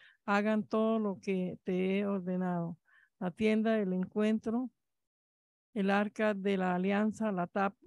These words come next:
la tapa que va sobre el arca, todos los utensilios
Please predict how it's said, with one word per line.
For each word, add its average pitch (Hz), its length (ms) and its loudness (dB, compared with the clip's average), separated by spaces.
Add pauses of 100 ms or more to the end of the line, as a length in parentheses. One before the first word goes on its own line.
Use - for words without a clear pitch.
(180)
la 180 480 0 (140)
tapa 220 560 -2
que 185 180 -6
va 196 300 -2
sobre 196 360 -2
el 180 120 -4
arca, 220 420 -2 (360)
todos 220 240 2
los 208 180 0
utensilios 214 1040 -2